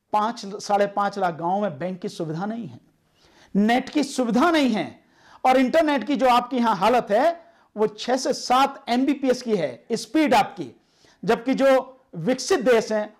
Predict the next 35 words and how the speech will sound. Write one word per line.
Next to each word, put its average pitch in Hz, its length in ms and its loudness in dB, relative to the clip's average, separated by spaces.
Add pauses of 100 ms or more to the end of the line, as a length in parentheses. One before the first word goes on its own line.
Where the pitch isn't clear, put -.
(100)
और 220 120 2
जो 240 160 2
डिजिटली 247 720 0 (160)
जो 202 80 0
बहुत 240 500 -2 (280)
आगे 247 240 2
हैं 269 200 4
देश, 240 400 2 (160)
जिसमें 214 220 -4
नीदरलैंड 233 480 2
इत्यादि 208 380 0
हैं, 240 220 -4 (360)
उनमें 254 460 2
बयालीस 254 680 0
से 214 160 -2
लेकर 214 240 0
चवालीस 208 540 0 (380)
एमबीपीएस 247 760 0 (520)
की 233 240 -4
स्पीड 226 400 -2
है 208 120 2
फ़ोर 220 260 0
जी 185 100 -4
पर। 143 320 -6 (280)
आपके 180 220 -4
यहां 180 100 -6
फ़ोर 185 200 -2
जी 190 100 -4
लागू 180 260 0
हो 208 120 2
गया, 202 320 0
लेकिन 185 220 -6
उसके 247 360 -4
बावजूद 254 440 0
भी 190 200 0